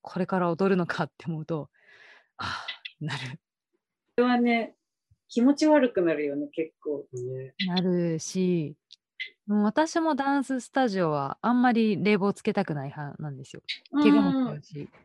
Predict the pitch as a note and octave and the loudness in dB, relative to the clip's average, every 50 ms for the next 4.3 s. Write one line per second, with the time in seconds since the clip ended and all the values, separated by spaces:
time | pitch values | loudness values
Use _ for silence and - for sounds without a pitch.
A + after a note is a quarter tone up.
0 | _ - A3+ A3+ A3 - - - A#3+ A#3+ - - G3+ G3 F#3+ F3+ F3 E3+ E4+ - | _ 0 0 0 0 -2 -6 -6 -8 -6 -8 -10 -10 -6 -6 -6 -6 -6 -8 -8
1 | F#3 G3+ F3 - - - _ _ - F#3+ F#3 F3+ - G3+ F#3+ - F3 F3 F3 E3 | -6 -6 -6 -6 -6 -12 _ _ -6 -4 -4 -4 -4 -4 -4 -4 -2 -2 -4 -4
2 | - - E3+ A3+ A#3 G3+ E3+ F#3 G#3 F3+ A3+ B3+ A#3 C4+ - G#3+ A#3+ D4 D4+ - | -6 -4 0 2 2 2 2 -2 -2 0 0 0 0 0 -2 -2 -2 -2 0 0
3 | D#4+ D#4 C#4+ B3+ G#3+ F#3 E3+ D3 - D#3 - D#3+ F#3+ G3 C#3 - - - - - | 0 2 2 4 2 2 0 -2 -4 -6 -4 -2 -2 -2 -2 -4 -10 -6 -2 -2
4 | B3 - - C3+ - F3 | -2 0 -2 -6 -6 -8